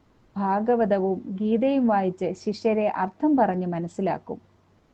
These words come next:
മാറാരോഗങ്ങളും ജാതക ബാധദോഷങ്ങളും മാറ്റിയതായി കളിത്തത്ത പറയുന്നു. മർത്യൻ സുഖത്തിനായി വിദ്യയായ ധനത്തെ ഗ്രഹിക്കണമെന്നും കള്ളന് പോലും കവരാൻ കഴിയാത്ത ധനമാണ്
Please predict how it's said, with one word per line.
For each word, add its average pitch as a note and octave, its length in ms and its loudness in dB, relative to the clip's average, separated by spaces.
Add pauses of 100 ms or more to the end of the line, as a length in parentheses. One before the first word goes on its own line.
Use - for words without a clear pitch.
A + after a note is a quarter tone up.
(360)
മാറാരോഗങ്ങളും A#3 1040 2
ജാതക A#3 680 0
ബാധദോഷങ്ങളും G#3+ 1160 2
മാറ്റിയതായി F#3 680 0
കളിത്തത്ത F3 680 -4
പറയുന്നു. D#3+ 440 -4 (1300)
മർത്യൻ A#3+ 580 0
സുഖത്തിനായി A#3+ 880 2
വിദ്യയായ C4 720 0
ധനത്തെ G#3+ 500 0
ഗ്രഹിക്കണമെന്നും G3+ 960 -2 (460)
കള്ളന് A#3 380 4
പോലും C4+ 360 0
കവരാൻ A3 440 0
കഴിയാത്ത A#3 540 0
ധനമാണ് G3+ 760 -2